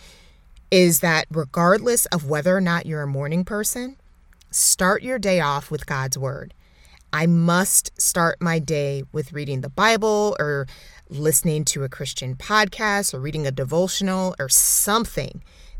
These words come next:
to get me in the right frame of mind, because it really does set the tone for my day. And then focus on adapting a healthy lifestyle. Notice I said the word lifestyle, not diet.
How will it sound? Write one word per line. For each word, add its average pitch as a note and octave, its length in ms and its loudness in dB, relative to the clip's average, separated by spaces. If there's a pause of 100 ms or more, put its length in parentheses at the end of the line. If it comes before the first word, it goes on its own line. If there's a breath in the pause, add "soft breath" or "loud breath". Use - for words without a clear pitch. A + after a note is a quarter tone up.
to G3 160 0
get F3 260 0
me E3 140 0
in D3+ 240 -6
the C#3+ 80 -6
right C3+ 240 -4
frame C3+ 280 -6
of C3 140 -6
mind, B2+ 340 -6
because D3 280 -6
it E3+ 100 -4
really E3 260 -2
does C#3 240 -2
set C3 220 -8
the C#3 60 -6
tone C3+ 260 -8
for C#3 160 -10
my C3+ 160 -4
day. B2+ 320 -6 (720 loud breath)
And G3+ 280 4
then B3 360 2 (140)
focus D#4+ 640 -2
on F3+ 400 0 (300 soft breath)
adapting D#3+ 640 0
a - 60 -8
healthy D3 420 -8
lifestyle. C3+ 760 -6 (460 soft breath)
Notice E3+ 520 4
I C#4+ 120 0
said C#4 260 0
the D4+ 80 -4
word D4 240 0
lifestyle, E3+ 840 0 (100)
not C#3 360 0
diet. G3 440 2